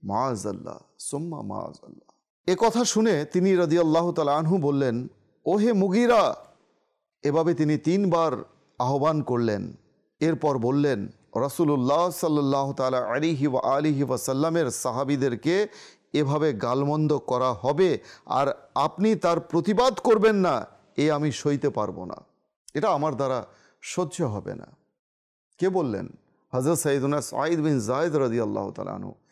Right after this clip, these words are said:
সেখানে যখন একজন কুফাবাসী দাঁড়িয়ে হযরত আলী রাদিয়াল্লাহু তাআলা আনহুর ব্যাপারে বিষোদ্গার করছিল,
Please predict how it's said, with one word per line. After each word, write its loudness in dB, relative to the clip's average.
সেখানে -4
যখন -2
একজন -2
কুফাবাসী -4
দাঁড়িয়ে 0
হযরত -4
আলী 2
রাদিয়াল্লাহু 0
তাআলা -2
আনহুর -2
ব্যাপারে -4
বিষোদ্গার -2
করছিল, -10